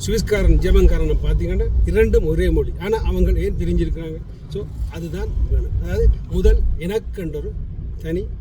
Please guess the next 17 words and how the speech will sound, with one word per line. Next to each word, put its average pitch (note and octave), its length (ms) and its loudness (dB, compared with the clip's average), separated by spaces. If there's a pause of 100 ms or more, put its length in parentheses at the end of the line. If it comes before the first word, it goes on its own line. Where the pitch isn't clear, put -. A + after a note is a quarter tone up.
நாடு E3+ 340 -6
வேணும். - 420 -12 (300)
அதுக்கு E3 340 -8
பிறகுதான் D3+ 420 -6 (160)
அடுத்த D#3+ 340 -10
கட்டமா D3 400 -8
நாங்கள் E3 320 -2 (100)
இனம் F#3+ 280 0
என - 180 2
சேர - 400 4
வேண்டும். - 440 4 (480)
அடுத்த, F3+ 600 4 (500)
நாங்க G#3 340 2
இங்க G#3 300 2
இருக்கிறவங்களுக்கு F3 600 4
தான் F3+ 240 2
தெரியும் D#3 420 0